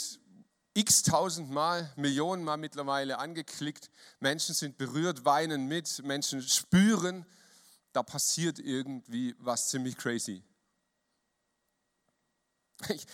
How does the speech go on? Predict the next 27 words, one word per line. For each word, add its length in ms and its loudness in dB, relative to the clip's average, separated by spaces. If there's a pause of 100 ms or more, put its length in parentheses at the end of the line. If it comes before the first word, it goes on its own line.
(200)
habe 120 2
mir 80 4
das 180 0
angeguckt 520 -2 (240)
diese 220 2
Woche 260 6
und 140 0
dann 160 0
habe 100 -2
ich 80 0
so 120 0
gedacht, 340 -4
hey, 260 -2 (1160)
also 220 -2 (220)
da 100 4
ist 160 4
ein 120 0
Christ, 680 0 (580)
der 140 -4
vergibt 520 -2
einem 220 -4
Menschen, 500 2 (600)
der 140 2
ihm 80 0
was 160 8
angetan 600 0
hat. 220 -16